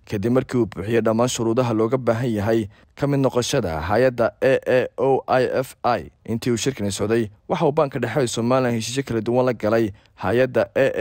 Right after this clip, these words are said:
A O I F I, kaasoo kala ah: heshiiska koowaad, ee in Banka Dhexe ee Somaliland noqdo goob lagu galo imtixaanaadka fellowship programmeska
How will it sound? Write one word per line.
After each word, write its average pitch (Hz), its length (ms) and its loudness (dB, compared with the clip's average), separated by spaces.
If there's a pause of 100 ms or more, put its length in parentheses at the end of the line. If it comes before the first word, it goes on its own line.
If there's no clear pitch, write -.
A - 80 0 (100)
O 131 380 2
I 123 260 2
F - 240 -6
I, 113 240 0 (400)
kaasoo 120 420 0
kala 104 220 0 (140)
ah: 95 100 -4 (480)
heshiiska 117 360 -4
koowaad, 92 400 -4 (480)
ee 120 200 2 (480)
in 156 160 -2
Banka 165 240 0
Dhexe 127 320 0
ee - 20 2
Somaliland 117 540 0
noqdo 107 240 0
goob 127 240 0
lagu 123 240 -2
galo 117 160 2
imtixaanaadka 120 640 -2
fellowship 127 480 -2
programmeska 120 760 0